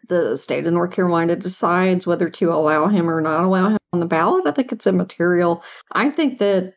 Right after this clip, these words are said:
uh, G O P and or the people in Ca-, uh, North Carolina are about to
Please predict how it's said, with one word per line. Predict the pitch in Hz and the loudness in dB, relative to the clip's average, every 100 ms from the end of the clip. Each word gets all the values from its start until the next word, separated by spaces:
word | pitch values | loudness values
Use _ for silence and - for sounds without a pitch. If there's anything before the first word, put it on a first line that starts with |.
| _ 185 | _ -2
uh, | 175 170 170 170 | 0 2 0 -2
G | - 226 247 | -2 0 2
O | 226 | 0
P | 220 233 226 233 - 180 | 0 0 0 0 0 0
and | 226 226 | 2 2
or | 202 202 | 2 0
the | 196 | 0
people | 185 - | 0 2
in | 180 | 0
Ca-, | - 190 185 | 0 0 0
uh, | 185 175 180 | 0 0 0
North | 185 185 | 0 0
Carolina | 185 180 180 180 | 2 2 2 2
are | 170 | 0
about | 170 160 | 0 0
to | 160 | -2